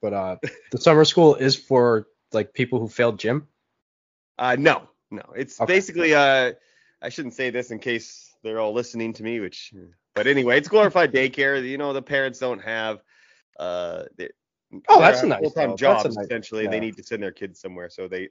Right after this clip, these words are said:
Speaker 2: we, we teach 'em some stuff. It's, it's a mix of good kids and some, some bad kids as well. But then in the afternoon, we do sports. Well, they, they have a choice of things to do.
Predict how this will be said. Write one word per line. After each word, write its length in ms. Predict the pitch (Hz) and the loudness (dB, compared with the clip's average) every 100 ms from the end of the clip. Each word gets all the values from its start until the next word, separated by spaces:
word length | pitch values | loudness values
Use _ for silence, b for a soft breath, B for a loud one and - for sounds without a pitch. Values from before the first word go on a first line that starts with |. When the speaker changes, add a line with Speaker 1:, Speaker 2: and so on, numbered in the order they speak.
| _ | _
Speaker 2:
we, 180 | 160 160 | -10 -10
we 140 | 208 208 | -14 -10
teach 240 | 170 143 | -10 -10
'em 80 | 117 | -14
some 160 | 107 | -14
stuff. 300 | 98 - 117 | -14 -6 -6
It's, 160 | 131 - - | -6 -18 -2
it's 220 | 202 202 _ - | -2 -2 _ -4
a 60 | 156 | 2
mix 320 | 160 170 - | 2 2 -2
of 160 | 131 98 | -8 -2
good 220 | 127 117 | -2 0
kids 240 | 127 110 | -4 -4
and 120 | 104 | -12
some, 280 | 95 98 90 78 _ _ | -10 -12 -14 _ _ _
some 280 | - 110 95 | -12 -12 -8
bad 380 | 107 95 92 | -6 -4 -6
kids 240 | - 95 87 | -10 -12 -12
as 160 | 85 | -18
well. 180 | 85 92 | -8 -8
But 140 | 92 95 | -8 -8
then 120 | 110 | -4
in 100 | 113 | -4
the 120 | 113 | -2
afternoon, 420 | 110 - 107 101 | -4 -6 -8 -6
we 80 | 98 | -8
do 260 | 90 90 82 _ _ _ | -8 -14 -14 _ _ _
sports. 420 | - - 95 95 | -16 -8 -8 -6
Well, 140 | 139 | 0
they, 220 | 156 147 - - | 2 2 -4 4
they 80 | 226 | 6
have 100 | 165 | 6
a 40 | |
choice 300 | - 143 117 | 2 0 0
of 100 | 107 | -6
things 300 | 110 101 95 | -8 -8 -10
to 60 | 90 | -14
do. 300 | 92 87 | -10 -10